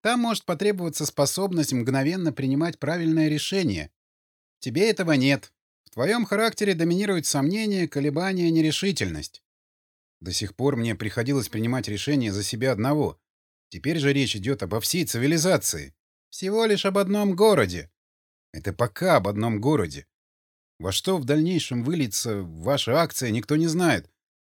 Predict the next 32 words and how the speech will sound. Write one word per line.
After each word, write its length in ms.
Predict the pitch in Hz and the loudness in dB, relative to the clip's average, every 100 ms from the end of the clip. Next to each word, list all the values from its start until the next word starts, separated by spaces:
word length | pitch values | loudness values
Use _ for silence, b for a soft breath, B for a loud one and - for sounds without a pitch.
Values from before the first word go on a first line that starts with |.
| _ - | _ -4
Даже 220 | 98 123 | -2 0
вы 80 | 170 | 2
сами. 500 | - 214 123 80 - _ _ _ _ - | 2 4 2 0 -8 _ _ _ _ -8
Да 160 | 78 | -2
вас 220 | 127 175 | 2 2
это 160 | 175 165 | 0 0
и 80 | 160 | 2
не 100 | 165 | 0
слишком 380 | 170 170 170 165 | -2 -6 -2 -2
волнует. 560 | 180 190 185 110 80 _ _ _ _ | 0 0 0 0 -4 _ _ _ _
После 240 | 104 117 147 | -2 0 0
того, 220 | 175 185 | 0 0
как 180 | 160 113 | -2 0
дыра 240 | 151 180 | 2 2
во 100 | 147 | 2
временном 440 | 131 147 160 180 | 4 4 4 2
слое 340 | 147 143 165 139 | 0 0 0 0
затянется, 640 | 110 135 160 170 139 113 | 0 -2 0 0 0 0
вам 200 | 131 151 | 0 2
будет 420 | 156 147 127 - 107 | 0 -2 -4 -8 -6
на 140 | 123 | 0
нас 180 | 151 - | 0 0
наплевать. 640 | 143 143 170 170 - - _ _ _ _ | 0 0 0 0 -2 -6 _ _ _ _
Вам 220 | - 180 | 2 2
и 40 | 196 | 2
сейчас, 360 | 202 - 220 | 0 0 0
по 100 | - | 0
большому 400 | 127 135 147 135 | 0 0 2 0
счёту, 340 | - - 139 101 | 0 -4 -4 -2
на 100 | 107 | -2
нас 220 | 120 - | -2 -2
наплевать. 580 | 107 117 135 107 76 | -4 0 2 2 -2